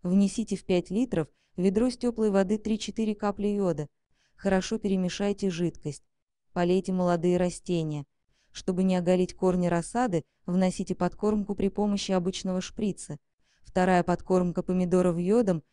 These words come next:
требуется в период цветения или появления на растениях завязей. Процедура снижает количество пустоцветов, повышает устойчивость к непогоде и болезням.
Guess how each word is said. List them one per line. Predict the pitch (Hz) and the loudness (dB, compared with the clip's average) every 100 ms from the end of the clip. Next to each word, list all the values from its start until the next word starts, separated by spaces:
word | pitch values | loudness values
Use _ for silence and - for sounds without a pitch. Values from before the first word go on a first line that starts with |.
| _ _ | _ _
требуется | - 226 202 202 196 | 2 2 4 2 0
в | - | -2
период | 196 185 175 | 2 4 2
цветения | - 180 175 240 262 185 143 _ _ | 0 -4 -2 0 2 2 -2 _ _
или | 202 208 | -2 0
появления | 196 185 180 214 208 | 2 2 4 2 4
на | 190 | 2
растениях | 185 185 - 190 185 175 165 | 2 0 -2 -2 0 0 0
завязей. | 175 170 156 139 151 - _ _ _ - | 2 2 0 -4 -6 -10 _ _ _ -12
Процедура | - 185 - 175 233 240 | -2 -2 0 0 0 0
снижает | 214 180 165 185 185 | 0 -2 2 2 2
количество | - 180 180 170 - 175 | 0 -2 -2 -6 -8 -8
пустоцветов, | 185 - 196 - 180 160 147 - _ _ _ _ | -6 -6 -6 -2 0 0 -4 -12 _ _ _ _
повышает | - 185 185 196 185 190 | -2 0 0 2 2 0
устойчивость | - - 233 226 190 180 | -4 -2 -2 0 -4 -4
к | - | -4
непогоде | 190 175 175 170 208 202 | -2 0 -2 0 0 0
и | |
болезням. | 190 196 190 160 147 147 | 2 2 2 0 0 -6